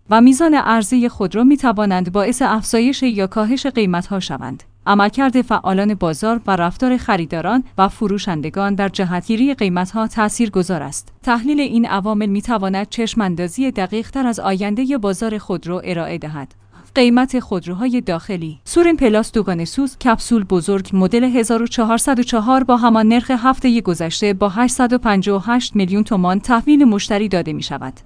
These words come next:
پژو دویست و هفت اتوماتیک که اخیراً از مرز یک میلیارد تومان عقب نشینی کرده است، امروز با همان قیمت نهصد و نود و سه میلیون تومان خرید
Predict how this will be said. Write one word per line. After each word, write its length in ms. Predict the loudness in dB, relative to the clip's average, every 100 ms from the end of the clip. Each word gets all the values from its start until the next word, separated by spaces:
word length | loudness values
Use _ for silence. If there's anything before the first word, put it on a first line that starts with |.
| -6 0
پژو 240 | 2 4
دویست 400 | 4 2 0 -2
و 60 | -2
هفت 300 | 0 -2 -4
اتوماتیک 580 | -2 0 0 0 0
که 120 | 0 -2
اخیراً 400 | -2 0 0 2
از 220 | 2 2 2
مرز 280 | 2 2
یک 320 | 0 0 2 4
میلیارد 340 | 4 0 0
تومان 340 | -2 -2 -2
عقب 380 | 0 0 0 0
نشینی 380 | 0 2 4 4
کرده 360 | 2 -2 -2 -4
است، 280 | -6 -10 -12 0
امروز 420 | 2 4 2 2
با 120 | 2
همان 380 | 4 4 6 4
قیمت 400 | 4 2 2 4
نهصد 440 | 4 2 0 2 4
و 40 |
نود 300 | 4 2 -2
و 40 |
سه 180 | 0 6
میلیون 340 | 6 6 0 -2
تومان 300 | -2 -2 -2
خرید 380 | -2 -2 -4